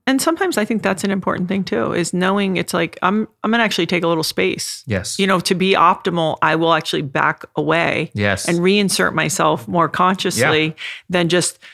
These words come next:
Speaker 1: you know, continuing in the spin cycle. What attributes did you, I know you talked about your l-, learnability and things.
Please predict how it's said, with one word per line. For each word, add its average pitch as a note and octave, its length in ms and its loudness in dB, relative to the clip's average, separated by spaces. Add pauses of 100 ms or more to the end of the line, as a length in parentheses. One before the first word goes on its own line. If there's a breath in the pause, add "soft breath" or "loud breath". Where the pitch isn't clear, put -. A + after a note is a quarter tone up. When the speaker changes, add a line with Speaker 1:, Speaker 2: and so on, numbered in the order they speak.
(140 loud breath)
Speaker 1:
you F#3 120 0
know, E3 140 2
continuing F#3 680 -2
in E3+ 100 0
the D#3+ 60 -2
spin F#3 300 -2
cycle. E3 640 -2
What G3 340 0
attributes F3 960 0
did E3 300 -2
you, F3 540 2
I D#3 100 2
know E3+ 140 2
you E3+ 120 0
talked - 280 -2
about - 320 -2
your D#3 480 0
l-, D3 340 -8
learnability C#3+ 760 -4
and C#3 140 -8
things. - 320 -8